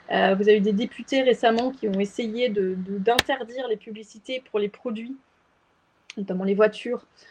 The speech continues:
euh, à l'impact environnemental, euh, le plus élevé. Ça, ça a été retoqué, ça a été, euh, ça a été rejeté, euh, par l'Assemblée. Donc, c'est assez intéressant de voir que, que ça reste compliqué, euh, de faire bouger les lignes dans ce domaine-là, mais on voit bien que la publicité va devoir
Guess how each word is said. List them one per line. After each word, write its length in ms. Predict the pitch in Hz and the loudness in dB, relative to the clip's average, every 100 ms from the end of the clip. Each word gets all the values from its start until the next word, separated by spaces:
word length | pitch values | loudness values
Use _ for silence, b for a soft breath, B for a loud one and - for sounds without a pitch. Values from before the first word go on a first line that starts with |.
| b b - | b b -8
euh, 40 | |
à 320 | - 185 - 202 | -6 -4 -2 0
l'impact 320 | 208 247 240 | 0 0 -2
environnemental, 680 | 202 202 190 208 202 214 208 | -2 0 0 0 0 0 0
euh, 140 | 180 175 | 0 -2
le 80 | |
plus 280 | 180 - 196 | -4 -8 -2
élevé. 220 | 202 226 | 0 0
Ça, 160 | 285 277 | -2 -2
ça 120 | 269 | 2
a 20 | |
été 180 | 214 208 | 0 2
retoqué, 560 | 254 226 240 202 _ 185 | 0 0 -4 -12 _ -10
ça 140 | - | -8
a 40 | 190 | -12
été, 280 | - 208 | -8 -8
euh, 120 | 190 175 | -6 -10
ça 120 | 185 | -12
a 40 | |
été 180 | 185 - | -12 -8
rejeté, 440 | 196 208 - - 320 b b b b - | -2 -2 -2 -6 -6 b b b b -6
euh, 140 | 196 | -4
par 180 | 196 196 | -2 -2
l'Assemblée. 340 | 190 190 226 285 | 0 2 4 4
Donc, 140 | 226 | 4
c'est 100 | - | 4
assez 200 | 214 269 | 4 4
intéressant 500 | 254 247 226 214 277 | 0 2 2 2 0
de 60 | 247 | 2
voir 260 | 247 - | 2 0
que, 540 | - 202 185 175 175 185 208 | -2 -2 -2 -2 -2 -4 -6
que 80 | 190 | -8
ça 380 | - - 214 | -10 -4 -2
reste 320 | 190 233 262 - | 2 0 0 -4
compliqué, 640 | 254 - 247 - 277 285 _ _ _ _ - | -6 -6 -10 -6 -6 -8 _ _ _ _ -4
euh, 120 | 202 | -2
de 100 | 196 | -2
faire 200 | 196 220 | -2 -2
bouger 280 | 202 214 240 | -2 -2 -2
les 140 | 226 | -2
lignes 180 | 226 240 | -2 0
dans 100 | 220 | 0
ce 60 | 202 | 2
domaine-là, 340 | 208 214 277 | 2 2 2
mais 120 | 262 | 4
on 60 | 214 | 4
voit 180 | 208 208 | 6 6
bien 140 | 262 | 4
que 80 | 262 | 0
la 100 | 208 | -2
publicité 500 | 220 208 196 226 262 | -2 -8 -8 -6 0
va 180 | 220 208 | 4 4
devoir 460 | 220 214 254 262 | 4 4 4 4